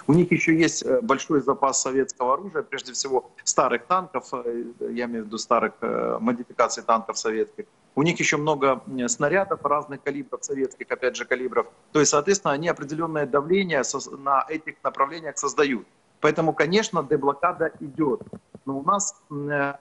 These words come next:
деблокада, вы же знаете, мы идём не по пути российскому, мы идём по пути минимизации потерь.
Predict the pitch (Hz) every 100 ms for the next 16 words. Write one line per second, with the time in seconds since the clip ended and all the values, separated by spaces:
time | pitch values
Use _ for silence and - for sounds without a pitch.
0 | - 143 156 151 151 190 151 143 139 151
1 | 175 - 135 143 135 147 151 170 151 202
2 | - 139 127 - 120 - 143 147 147 160
3 | 156 147 143 147 190 185 160 151 143 160
4 | 151 147 135 135 135 107